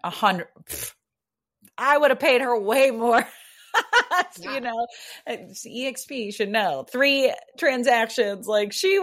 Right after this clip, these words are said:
Speaker 1: you know, you have to pay them for the first three transactions in real estate. It takes way more than three to get <laughs> started.
Speaker 2: Yeah.
Speaker 1: So, um, a hundred percent. I mean, I would pay her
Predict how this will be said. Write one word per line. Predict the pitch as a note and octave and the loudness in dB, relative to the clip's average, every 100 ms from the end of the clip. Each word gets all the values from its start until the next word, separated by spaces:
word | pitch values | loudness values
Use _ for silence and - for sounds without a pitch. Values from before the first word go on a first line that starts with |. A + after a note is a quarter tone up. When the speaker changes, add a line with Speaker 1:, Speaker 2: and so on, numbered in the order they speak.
| C#4+ | -2
Speaker 1:
you | - B3 | -4 -2
know, | G#3 | -2
you | F#3+ G#3+ | 0 -2
have | C4 | -2
to | B3+ | -4
pay | A#3+ G#3+ | -2 -2
them | G#3 F#3+ F3+ F3+ | 0 0 -2 -6
for | G3+ F3+ | -6 -4
the | F#3 | -4
first | G3 F#3 - | -6 -8 -8
three | F#3 | -10
transactions | G3 F3+ E3+ E3 F3 G3 G3 | -10 -10 -8 -8 -10 -12 -12
in | F#3+ | -8
real | G3 | -6
estate. | G3+ A#3 A3 | -6 -6 -4
It | E4 - | 0 2
takes | D#4 B3+ B3+ | 2 2 -2
way | B3 C4 C4 | 2 4 4
more | A#3 A3+ | 2 -4
than | G#3 G#3+ G#3 | -4 -6 -6
three | A#3+ G#3+ F#3 | -4 -4 -2
to | A3 | -2
get | A3+ A3+ | -2 -2
<laughs> | |
started. | - - - B3+ A#3 B3+ - - - - B4+ | -8 -4 0 0 2 -2 -2 -14 -14 -2 0
Speaker 2:
Yeah. | - - - A#3+ | 0 -2 -2 0
Speaker 1:
So, | G3+ G3 - - - - - | -2 -4 -8 -16 -20 -18 -4
um, | A#3 G3 E3+ E3 E3+ _ - | 0 0 0 -4 -12 _ -10
a | G#3 | -10
hundred | F3+ - B3+ A#3+ C4+ | -8 -2 0 2 2
percent. | A#3+ A3 G#3 D#3 - | 0 -4 -4 -8 -6
I | E3+ F3 | -4 -4
mean, | F3+ | -4
I | F3 F3 E3+ D#3 _ | -4 -4 -4 -12 _
would | F#3 E3+ | -8 -6
pay | F#3+ E3 | -4 -4
her | E3+ D#3 D3+ | -4 -4 -6